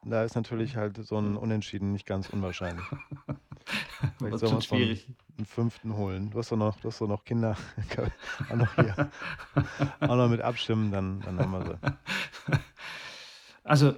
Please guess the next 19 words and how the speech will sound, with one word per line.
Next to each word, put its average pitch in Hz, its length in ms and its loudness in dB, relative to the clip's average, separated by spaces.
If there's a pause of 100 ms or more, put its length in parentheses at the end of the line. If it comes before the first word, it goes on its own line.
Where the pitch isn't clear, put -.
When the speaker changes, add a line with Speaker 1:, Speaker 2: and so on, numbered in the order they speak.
Speaker 2:
halten 135 280 10
wir 120 100 6
einfach 117 220 2
fest: 131 340 4 (240)
Tennis-Podcast 131 1120 4 (640)
von 117 180 2
Tennisspieler 113 760 0 (400)
für 110 180 -2
Tennisspieler. 101 680 -4 (360)
Erstmal. 95 400 -2
Speaker 1:
Ja, - 60 -20 (420)
erstmal. 95 460 -4 (140)
Speaker 2:
Erstmal. 120 480 -6 (300)
Wir 123 100 -4
Speaker 1:
Genau. 104 60 -4
Speaker 2:
können's 120 220 4
noch 107 120 0
ausweiten. - 580 -2 (560)
Speaker 1:
Mhm. 135 280 4